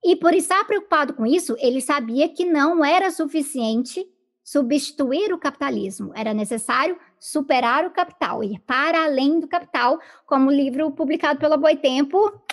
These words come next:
dessa grossura aqui, nos mostra, né? Então, a partir disso aí, a gente verifica que a, a, a discussão ao redor do bem viver, que é muito melhor do que a gente falar de um conceito, porque não é um conceito.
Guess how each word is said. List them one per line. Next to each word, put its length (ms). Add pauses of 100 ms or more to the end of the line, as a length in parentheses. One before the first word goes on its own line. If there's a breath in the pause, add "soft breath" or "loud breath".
(260)
dessa 240
grossura 520
aqui, 200
nos 220
mostra, 520
né? 280 (440 loud breath)
Então, 880
a 120
partir 420
disso 260
aí, 200
a 80
gente 280 (100)
verifica 540
que 380 (1000)
a, 80
a, 560
a 80
discussão 1000
ao 120
redor 300
do 60
bem 160
viver, 320
que 80
é 40
muito 200
melhor 380
do 80
que 60
a 40
gente 140
falar 240
de 80
um 80
conceito, 640
porque 180
não 200
é 80
um 80
conceito. 720